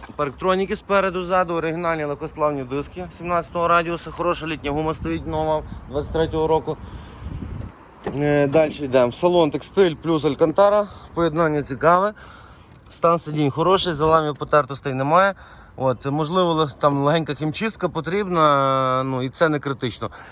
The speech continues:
Стеля без заламів, автомобіль без посторонніх запахів. Попереду у нас повний електропакет, датчики світла дощу,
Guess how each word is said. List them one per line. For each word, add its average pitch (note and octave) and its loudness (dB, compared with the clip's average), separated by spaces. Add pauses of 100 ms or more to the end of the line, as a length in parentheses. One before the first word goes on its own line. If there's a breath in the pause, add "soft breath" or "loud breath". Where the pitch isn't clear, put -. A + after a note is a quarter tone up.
Стеля E3 2
без D3 2
заламів, F3 0
автомобіль C#3+ -2
без D3 2
посторонніх C#3+ -2
запахів. A#2+ -2 (3750 loud breath)
Попереду D3+ 4
у C#3 0
нас C#3+ 2
повний D#3+ 2
електропакет, D3+ 0
датчики D#3 2
світла C#3 0
дощу, G#3 2